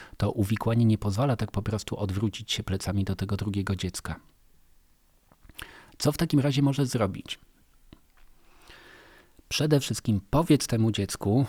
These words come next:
że widzisz i uznajesz jego potrzeby, że widzisz, że ono potrzebuje troski, opieki, wsparcia, towarzystwa, a zaraz potem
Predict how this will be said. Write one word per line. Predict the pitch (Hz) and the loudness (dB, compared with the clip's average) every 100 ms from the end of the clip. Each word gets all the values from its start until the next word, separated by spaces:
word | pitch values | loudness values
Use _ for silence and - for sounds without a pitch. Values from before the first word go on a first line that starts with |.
| - - - - - - | 0 -4 -2 -6 -8 -6
że | 104 104 | -2 -2
widzisz | 101 120 147 123 113 117 143 - _ _ _ - - - - | 0 0 0 0 2 2 0 -4 _ _ _ -20 -20 -14 0
i | 117 | 2
uznajesz | 113 117 113 110 - | 2 0 2 2 0
jego | 113 110 | -2 -4
potrzeby, | - 107 - 104 98 101 - | -4 -6 -4 -4 -4 -10 -14
że | - 104 | -4 -4
widzisz, | 104 139 127 110 139 123 | 2 0 2 0 0 0
że | 113 | 0
ono | 107 | 0
potrzebuje | 101 95 - 95 92 90 | 0 -4 -4 -4 -2 -2
troski, | - 104 104 - 95 | 0 0 0 -2 0
opieki, | 98 - 104 98 - 98 | 0 2 0 0 0 -2
wsparcia, | - - - 101 - 196 | -2 0 0 0 -2 -4
towarzystwa, | - 196 196 190 196 - - - 90 107 - _ _ _ _ - - - - - - - _ _ _ _ _ _ _ _ _ _ | -4 -2 0 0 -4 -4 -8 -2 -2 -2 -6 _ _ _ _ -20 -20 -20 -20 -20 -20 -20 _ _ _ _ _ _ _ _ _ _
a | - 98 | 2 4
zaraz | - 104 107 - | 4 0 0 -4
potem | - 98 92 | -4 -2 -2